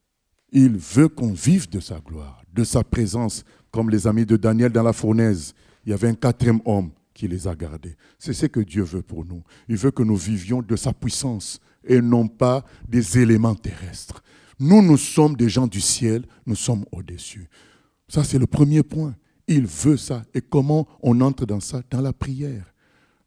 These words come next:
dans une acceptation de vie céleste. Nous devons accepter que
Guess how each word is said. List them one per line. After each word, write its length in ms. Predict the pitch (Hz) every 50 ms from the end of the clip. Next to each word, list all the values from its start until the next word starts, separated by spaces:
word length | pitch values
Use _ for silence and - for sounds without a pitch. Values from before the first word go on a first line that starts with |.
| -
dans 460 | - 101 101 127 135 139 143 143 135 - _ _ _ - 113 101
une 160 | 151 180 180 180 -
acceptation 920 | 143 - - - - 151 - - - 135 - - - - 151 160 156 123 _ -
de 120 | 98 110
vie 220 | 107 98 - 117 110
céleste. 640 | - - 110 80 82 92 87 - - - - - - _ _ _ _ _ _ _ _ _ _ _ _ _ _ _ _ _ -
Nous 140 | 123 120 131
devons 420 | 127 120 143 143 120 113 170 190 - -
accepter 560 | 170 160 - - - 170 143 - - 214 214
que 260 | 214 - 170 185